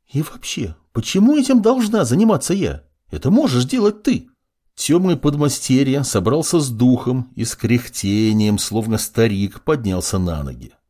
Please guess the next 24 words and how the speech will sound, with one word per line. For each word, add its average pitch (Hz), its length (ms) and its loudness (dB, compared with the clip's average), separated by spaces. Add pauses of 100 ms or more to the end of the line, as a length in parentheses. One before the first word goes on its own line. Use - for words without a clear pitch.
(100)
Морщась 123 560 0
от 113 120 0
боли, 85 360 -4
он 87 180 -4
перехватил 98 540 -2
посох, - 540 -4
который 147 340 -2
использовал 104 560 0
как - 220 -8
костыль, 143 540 -6
и 170 80 -2
взглянул 87 460 -4
на 90 120 -4
девушку. 69 520 -12 (480)
"Если 120 460 -2
ритуал 117 640 -2
буду 90 320 -4
делать 107 360 -2
я, 71 300 -14 (160)
то 78 100 -10
чем 147 380 0
будешь 123 340 0
занята 131 360 0
ты?" 85 280 -8